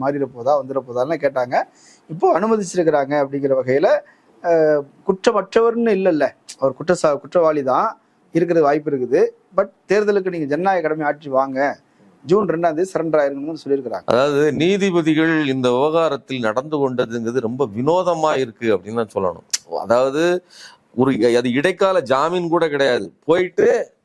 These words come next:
Speaker 2: வந்துருங்க மறுபடி. அதாவது, அவரு தே-, தேர்தல் முடிகிற நா-, நாள் வரையிலும், ஏழாம் தேதி அந்த எண்ணிக்கை, வாக்கு எண்ணிக்கை முடிஞ்சதுக்கு அப்புறமும் வந்து கா-, அந்த கால அவகாசம் கேட்டாரு.
Speaker 1: கேட்டாரு, ஆமா, அஞ்சாம் தேதி வரைக்கும் டைம் கேட்டாரு.
Speaker 2: டைம் கேட்டாரு. இல்ல, இல்ல, நீங்க பிரச்சாரத்தை முடிச்சிட்டு ஒண்ணாம் தேதியே இங்க வந்துடணுங்கிற மாதிரி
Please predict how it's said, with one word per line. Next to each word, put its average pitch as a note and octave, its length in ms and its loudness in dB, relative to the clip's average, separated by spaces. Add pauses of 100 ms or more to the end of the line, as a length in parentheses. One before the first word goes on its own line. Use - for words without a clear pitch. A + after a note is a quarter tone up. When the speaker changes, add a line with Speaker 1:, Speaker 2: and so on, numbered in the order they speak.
(260)
Speaker 2:
வந்துருங்க F3+ 420 0
மறுபடி. C3+ 540 -2
அதாவது, D#3+ 480 0
அவரு D3 520 0 (380)
தே-, C3 160 -2
தேர்தல் F#3+ 420 0
முடிகிற F3 380 -2
நா-, D#3 260 -2
நாள் D3+ 240 -2
வரையிலும், D3+ 560 -4 (100)
ஏழாம் D#3+ 360 0
தேதி D#3+ 240 -2
அந்த B2 180 -2
எண்ணிக்கை, D3 420 -2
வாக்கு D#3+ 340 0
எண்ணிக்கை E3 340 -6
முடிஞ்சதுக்கு D3+ 520 0
அப்புறமும் E3 360 -4
வந்து D#3 220 -6
கா-, C#3+ 160 2
அந்த B2+ 120 -6
கால C3+ 260 0 (460)
அவகாசம் B2 440 -4
கேட்டாரு. E3+ 240 0
Speaker 1:
கேட்டாரு, C3 320 0
ஆமா, C3+ 140 -8
அஞ்சாம் D#3+ 180 -2
தேதி E3 180 -2
வரைக்கும் D#3+ 280 -2
டைம் C#3+ 220 -2
கேட்டாரு. C3+ 300 0
Speaker 2:
டைம் F3 100 -4
கேட்டாரு. D#3 400 0
இல்ல, E3+ 180 2
இல்ல, D#3 260 0
நீங்க D3 280 -2
பிரச்சாரத்தை F3+ 600 0
முடிச்சிட்டு D#3+ 560 -2
ஒண்ணாம் E3+ 200 -2
தேதியே E3+ 380 0
இங்க D3+ 140 -6
வந்துடணுங்கிற C#3 580 -4
மாதிரி A#2 800 -2